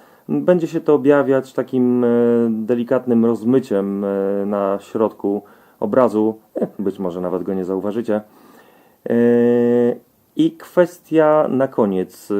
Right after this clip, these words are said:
którą z tych kamer miałbym wybrać, gdybym dzisiaj stał przed takim dylem-, dylematem? Miałbym tysiąc złotych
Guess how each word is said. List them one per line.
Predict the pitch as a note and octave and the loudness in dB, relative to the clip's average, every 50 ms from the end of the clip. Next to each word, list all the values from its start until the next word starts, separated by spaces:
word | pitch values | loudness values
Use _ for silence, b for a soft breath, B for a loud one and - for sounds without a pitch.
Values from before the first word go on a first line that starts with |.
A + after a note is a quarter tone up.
| G#2 G#2 G#2 G#2 G#2 G#2 - - _ _ _ _ _ _ _ - | 0 0 0 0 -2 -4 -6 -12 _ _ _ _ _ _ _ -20
którą | - - G#3 A#3 A3+ G#3 | -8 -2 2 2 2 2
z | - | 2
tych | - D#3 - - | -2 -8 -10 -6
kamer | - - D#3 D3 A#2+ G2 F#2+ G2 G2 | -2 2 2 4 4 2 0 0 0
miałbym | G2+ G2+ G2+ G2 G2+ G#2 G2+ G#2+ A#2 | -2 -2 -2 -2 -2 -2 -2 -4 -4
wybrać, | - - F#2+ G2 A#2 A#2+ G2+ G2 F#2 F2 F2 - - - - - - | -6 -8 -4 -2 -2 -2 0 0 -2 -2 -4 -6 -10 -16 -20 -14 -12
gdybym | G2+ F#2+ G#2+ G2+ F#2+ G2+ G2+ G2+ F2+ | -8 -6 -6 -4 -4 -4 -6 -4 -6
dzisiaj | A2 A#2 - G#2 F#2 F2+ | -6 -6 -6 -4 -6 -6
stał | - - - F#2+ F2+ | -6 -6 -6 -6 -6
przed | - - F#2+ - | -8 -10 -14 -12
takim | G2 - - G2+ F#2 | -12 -10 -8 -8 -6
dylem-, | F#2 F#2+ G2 G2 G#2 G2+ - | -4 -4 -4 -4 -4 -6 -6
dylematem? | F#2 G2+ F#2+ F#2+ F#2 F2+ - F#2+ G#2 C3+ | -6 -6 -4 -4 -4 -4 -4 -4 -4 -2
Miałbym | E3+ E3 C#3 B2+ B2 A#2 | 0 0 0 -2 -4 -4
tysiąc | A#2+ E3+ D#3+ C3 A#2 G#2+ | -2 -2 -2 -2 -4 -4
złotych | G2+ C3 E3 E3+ F#3+ F#3+ F#3 - | 0 0 0 2 0 -2 -4 -6